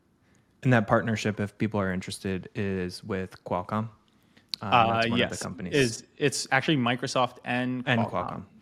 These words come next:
Speaker 1: That's great.
Speaker 2: Yeah.
Speaker 1: And maybe this is another example of this low input, high output. And it gets to this, I think, internal debate we've been having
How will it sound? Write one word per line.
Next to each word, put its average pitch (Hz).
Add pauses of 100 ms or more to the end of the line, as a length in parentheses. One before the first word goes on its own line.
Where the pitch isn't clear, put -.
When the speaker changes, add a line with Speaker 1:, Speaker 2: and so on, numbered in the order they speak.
(320)
Speaker 1:
That's 107
great. - (360)
Speaker 2:
Yeah. 120
Speaker 1:
And 139
maybe 143
this 131
is 113
another 110
example 98
of 95
this -
low 101
input, 98
high 95
output. 95 (260)
And 110
it 104
gets 107
to 113
this, 101
I 104
think, 107
internal 110
debate 98
we've 95
been 95
having 98